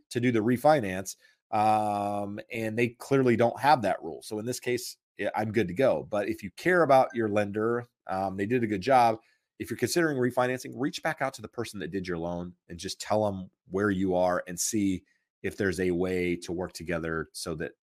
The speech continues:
nobody gets screwed in, um, in, in, in, in refinancing, uh, that loan. So, all right. Uh, living in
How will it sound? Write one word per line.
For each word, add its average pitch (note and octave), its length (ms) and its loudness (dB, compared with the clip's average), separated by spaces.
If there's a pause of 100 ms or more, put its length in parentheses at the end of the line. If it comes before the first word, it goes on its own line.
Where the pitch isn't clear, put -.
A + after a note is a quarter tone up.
nobody D#2 360 -4
gets C#2+ 220 -8
screwed C2+ 540 -10
in, C2 320 -14
um, A1 320 -12 (720)
in, D2 300 -10
in, C#2 320 -14 (800)
in, E2 260 -4
in F2 260 -4
refinancing, C#2+ 720 -6 (200)
uh, G1+ 440 -10 (380)
that - 180 -2
loan. - 140 -12 (160)
So, - 300 2 (1200)
all D#3 140 12
right. G2+ 280 2 (120)
Uh, C#3+ 1000 12 (1900)
living D#3 500 12
in A#2+ 500 2